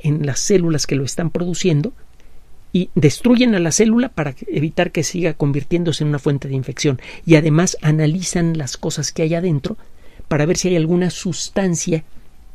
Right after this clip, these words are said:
que parece venir de fuera. Esa sustancia podría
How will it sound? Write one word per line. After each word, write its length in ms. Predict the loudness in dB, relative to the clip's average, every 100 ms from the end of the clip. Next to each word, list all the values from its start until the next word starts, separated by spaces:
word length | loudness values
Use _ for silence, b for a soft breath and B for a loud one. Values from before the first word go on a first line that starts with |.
| -2
que 80 | -2
parece 380 | 0 -2 0
venir 320 | 0 0 0 -2
de 60 |
fuera. 280 | -4 -6 -6 -12
Esa 180 | -8 -8
sustancia 400 | -2 -2 -2 0
podría 500 | 0 2 2 0